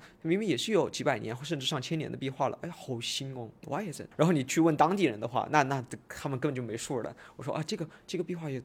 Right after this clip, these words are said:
大概多少年了？”他说：“啊，一万多年吧。” <laughs> 呃，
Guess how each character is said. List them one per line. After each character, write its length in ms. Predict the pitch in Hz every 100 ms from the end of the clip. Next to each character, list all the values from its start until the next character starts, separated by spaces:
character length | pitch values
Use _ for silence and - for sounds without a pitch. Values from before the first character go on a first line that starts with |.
| -
大 100 | -
概 100 | 151 139
多 140 | 156
少 80 | 160
年 180 | 127 -
了？” 100 | 147
他 60 | 143
说 200 | 151 151 - - -
：“啊， 100 | 143
一 120 | 131
万 160 | 170
多 100 | 131
年 160 | 117 -
吧。” 120 | - - - -
<laughs> 800 | - - - 214 202 302 320 403
呃， 200 | 160